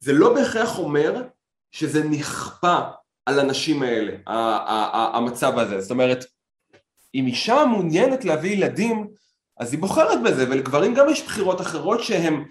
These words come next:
נאלצים לעשות, שנשים לא נאלצות לעשות. אז, ואתה יודע, זאת אומרת, להסתכל על זה כהחברה מכריחה נשים להביא ילדים, והחברה היא זו שלא מאפשרת להן להגיע לאותם מקומות כמו גברים, זה,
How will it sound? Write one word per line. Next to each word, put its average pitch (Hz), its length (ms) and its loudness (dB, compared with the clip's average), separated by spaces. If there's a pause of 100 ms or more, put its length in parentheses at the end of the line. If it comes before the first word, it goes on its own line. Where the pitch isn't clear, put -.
(240)
נאלצים 151 540 0
לעשות, 185 360 2
שנשים 170 480 -4
לא 196 120 4
נאלצות 165 440 0
לעשות. - 520 -4
אז, - 240 -6 (640)
ואתה 123 1400 0
יודע, 151 280 4
זאת - 100 -4
אומרת, 143 200 2
להסתכל 147 340 -4
על 220 200 2
זה 185 120 0
כהחברה 151 1500 0
מכריחה 170 500 -2
נשים 180 320 0
להביא 151 360 4
ילדים, 156 540 2
והחברה 131 680 0
היא 175 140 6
זו 170 160 0
שלא 156 300 -2
מאפשרת 160 500 -4
להן 147 340 0
להגיע 131 340 0
לאותם 147 380 0
מקומות 151 320 -6
כמו 143 160 -10
גברים, 175 260 2
זה, 143 100 -4